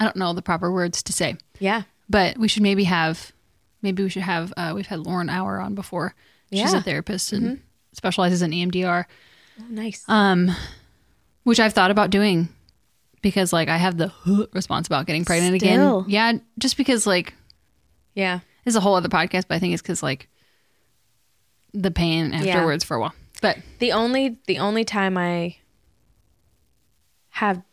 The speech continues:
Speaker 2: had trauma, I think, with Novas is right when I realized I was in labor.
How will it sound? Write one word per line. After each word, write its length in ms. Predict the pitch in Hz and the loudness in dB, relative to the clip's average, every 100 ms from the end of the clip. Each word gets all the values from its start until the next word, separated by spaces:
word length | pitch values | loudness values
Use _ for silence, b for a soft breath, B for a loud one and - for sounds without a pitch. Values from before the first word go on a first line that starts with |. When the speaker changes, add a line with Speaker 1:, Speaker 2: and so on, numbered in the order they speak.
| _ | _
Speaker 2:
had 300 | - 196 185 | -4 -2 -2
trauma, 300 | - 185 180 | -2 -2 0
I 140 | 170 170 | -2 -4
think, 160 | 175 | -4
with 140 | 170 175 | -4 -2
Novas 640 | 170 180 190 196 - - _ - | -2 0 0 -2 -6 -12 _ -4
is 560 | 175 170 165 - - _ _ _ _ _ _ _ _ _ _ _ _ _ _ | -2 0 -2 -4 -8 _ _ _ _ _ _ _ _ _ _ _ _ _ _
right 300 | 180 185 180 | -4 0 0
when 120 | 190 | 0
I 40 | 180 | 0
realized 360 | 175 170 165 | 2 2 2
I 60 | 165 | 0
was 100 | 165 | 0
in 200 | - 160 | -2 0
labor. 340 | 151 147 151 | 0 0 -4